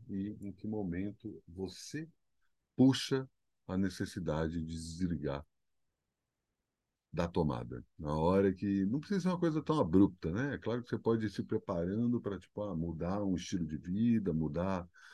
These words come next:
um hábito que te incomoda, incomoda mais pessoas, enfim, trabalhar com isso, entender que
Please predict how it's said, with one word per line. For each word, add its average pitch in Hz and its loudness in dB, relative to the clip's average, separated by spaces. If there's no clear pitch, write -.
um 85 0
hábito 98 2
que 78 -2
te - -6
incomoda, 90 2
incomoda 87 2
mais 85 0
pessoas, 98 0
enfim, 107 -6
trabalhar 113 -4
com 135 -4
isso, 120 0
entender 117 2
que - -10